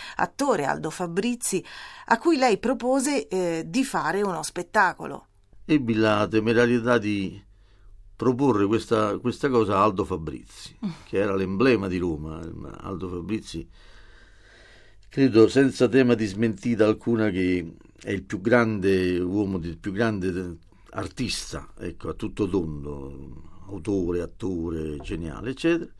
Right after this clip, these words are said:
Speaker 1: Lui accettò.
Speaker 2: Romano, e io pensavo che lui invece con molta cosa accettò, gli piacque l'idea e mi fece un po' tribolare all'inizio, perché disse che lui faceva solamente,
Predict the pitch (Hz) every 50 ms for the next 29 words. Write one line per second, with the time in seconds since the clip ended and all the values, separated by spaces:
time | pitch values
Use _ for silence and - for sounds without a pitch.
0 | - - - - - - 196 233 233 190 - - - 180 - - 156 147 131 -
1 | - - - - - 110 131 131 101 82 92 - - - - - - 185 196 175
2 | 143 110 120 120 - - 139 143 135 117 117 135 165 175 190 160 147 175 185 170
3 | - 147 147 135 135 127 131 135 143 160 165 151 160 - 131 131 135 156 160 143
4 | 113 123 120 120 - 160 156 - - 160 120 104 101 110 120 151 143 123 - -
5 | - - 123 139 165 160 147 120 101 95 95 98 - - - - - 117 117 113
6 | 113 110 110 107 107 107 104 104 104 98 98 - - - - - - - - -
7 | - - - - - - 113 113 139 143 123 - 117 113 98 - 127 113 - -
8 | 120 110 104 107 117 120 120 113 107 95 104 110 117 120 135 143 131 98 - -
9 | 98 95 95 92 - 107 101 107 104 95 - - 92 98 104 117 113 101 98 92
10 | 85 98 92 95 95 98 101 110 110 98 80 - 101 - -